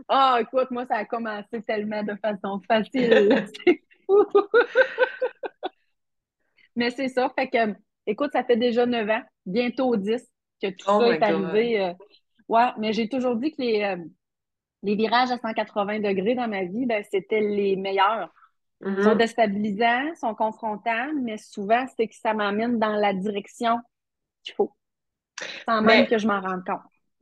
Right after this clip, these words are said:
Speaker 2: Puis là, là, je t'arrête parce qu'il y a plein de choses, là. J'ai pris des notes, là.
Speaker 1: Mhm.
Speaker 2: Tantôt, tu disais, « Je le filais pas, euh, j-, c'était facile, j'étais à ma place. » T'as l'impression d'être hyper connectée avec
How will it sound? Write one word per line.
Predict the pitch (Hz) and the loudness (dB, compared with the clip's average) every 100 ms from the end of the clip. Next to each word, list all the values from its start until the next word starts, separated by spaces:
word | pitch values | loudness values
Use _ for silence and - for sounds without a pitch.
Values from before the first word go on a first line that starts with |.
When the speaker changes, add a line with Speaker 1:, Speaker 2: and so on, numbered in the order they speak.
| - | -8
Speaker 2:
Puis | 233 | 2
là, | 233 302 320 | 6 6 4
là, | 233 254 | 4 4
je | 330 | 4
t'arrête | 302 214 214 247 339 | 4 2 4 4 4
parce | - 208 - | 2 0 0
qu'il | 240 247 208 | 2 4 4
y | |
a | 220 | 0
plein | 269 330 | 2 0
de | |
choses, | 330 330 320 | 0 0 0
là. | 254 | -2
J'ai | 226 | -4
pris | - 339 | 2 4
des | 302 | 4
notes, | 254 175 - | 2 -2 -4
là. | - - _ _ _ _ _ | -12 -14 _ _ _ _ _
Speaker 1:
Mhm. | 320 320 349 392 - _ _ _ _ _ _ _ _ | 6 8 6 2 -6 _ _ _ _ _ _ _ _
Speaker 2:
Tantôt, | 262 233 233 415 - | -2 0 -2 -6 -8
tu | 208 | -14
disais, « | 190 185 240 269 277 - | -12 2 2 4 -2 -6
Je | 185 208 | -8 -4
le | 202 | -4
filais | 202 285 302 262 - | -4 -8 -4 -4 -2
pas, | 240 233 247 262 269 262 190 | -2 0 0 -2 -6 -8 -8
euh, | 185 180 175 170 _ - | -6 -4 -6 -10 _ -20
j-, | - - | -18 -18
c'était | - 226 | -6 -4
facile, | 208 220 - - 285 285 285 277 | -2 -2 -4 -4 -2 2 2 2
j'étais | 247 | 0
à | 202 | 0
ma | - | 0
place. » | 190 233 254 - - | 0 0 -2 -4 -8
T'as | |
l'impression | 226 233 240 247 381 | -6 -4 -4 -6 -4
d'être | 294 - - | -6 -8 -12
hyper | 254 - 269 233 294 330 208 - | -12 -8 -2 0 2 0 -2 -6
connectée | 208 202 190 - 262 269 | -8 -8 -12 -6 -4 0
avec | 202 185 202 208 - | -2 -2 -4 -4 -6